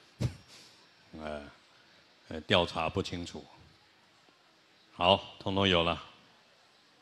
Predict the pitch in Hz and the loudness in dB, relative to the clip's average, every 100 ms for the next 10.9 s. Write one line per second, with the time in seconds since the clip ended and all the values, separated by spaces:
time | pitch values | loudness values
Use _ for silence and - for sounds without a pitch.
0 | _ _ _ _ _ - - - - _ | _ _ _ _ _ -20 -20 -20 -20 _
1 | _ _ _ _ _ - - - _ - | _ _ _ _ _ -20 -20 -20 _ 4
2 | 143 135 151 147 113 120 127 110 107 120 | 6 10 10 10 8 6 6 4 4 4
3 | 110 110 101 87 85 80 73 82 90 160 | 2 0 0 -2 -2 -6 -4 -4 8 8
4 | 113 110 104 - - - 98 95 - 165 | 8 0 -2 -6 -16 -2 2 2 6 6
5 | 95 78 - 101 - 92 110 98 76 82 | 6 4 2 2 2 0 0 -2 -2 -12
6 | 76 71 80 113 110 104 92 82 156 160 | -12 -12 -2 2 2 2 -2 4 8 8
7 | 151 - - - _ _ - 82 101 92 | 6 0 -20 -20 _ _ -6 -2 0 0
8 | 95 80 65 - - - - - - _ | -2 -4 -6 -14 -20 -14 -12 -12 -16 _
9 | _ _ - 85 82 80 78 104 120 98 | _ _ -12 -2 0 2 2 2 4 2
10 | 101 104 117 131 98 - 82 82 | 0 0 4 6 6 4 0 0